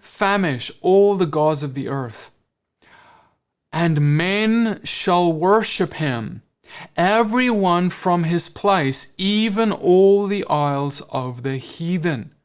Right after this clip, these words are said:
So there's, like, this crazy twist here, because God is saying, "I'm gonna put judgment on them. I am going to give them what they deserve." But then he says,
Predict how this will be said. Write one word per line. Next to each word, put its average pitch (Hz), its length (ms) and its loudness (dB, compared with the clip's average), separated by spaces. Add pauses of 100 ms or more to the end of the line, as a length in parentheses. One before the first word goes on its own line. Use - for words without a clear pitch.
(440)
So - 160 -2
there's, 214 160 2
like, 202 100 0
this 175 200 -2
crazy 233 760 0
twist - 460 -2
here, 156 140 2
because 156 340 -2
God 185 180 2
is 190 80 -2
saying, 202 300 -2 (480)
"I'm 156 160 0
gonna 180 160 2
put 196 160 2
judgment 196 420 2
on 165 120 2
them. 147 180 0
I 165 220 2
am 180 280 0
going 175 280 0 (120)
to 160 160 -2 (420)
give 190 240 4
them 196 220 2
what 165 240 2
they 170 180 0
deserve." 160 880 0
But 170 300 -2
then 233 280 4
he 196 240 4
says, 165 720 0